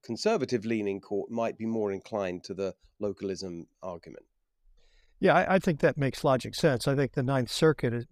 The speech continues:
Speaker 2: being overruled practically eighty percent of the time on appeal tends to make it up as it goes along. But, um, but yeah. <laughs>
Speaker 1: Okay,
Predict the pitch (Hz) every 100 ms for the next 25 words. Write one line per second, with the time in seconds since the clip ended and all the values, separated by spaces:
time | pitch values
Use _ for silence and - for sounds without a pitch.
0 | - 131 147 131 139 127 117 123 151 123
1 | - 127 123 123 - 123 127 123 120 113
2 | 143 123 107 113 143 139 123 117 101 -
3 | 160 156 113 - _ _ - - - 156
4 | 151 - 123 104 _ - 139 - 131 131
5 | 127 107 101 123 110 101 117 113 92 -
6 | 123 113 _ - 131 120 117 113 104 _
7 | - 123 127 147 92 - _ _ _ -
8 | - - _ _ - 151 131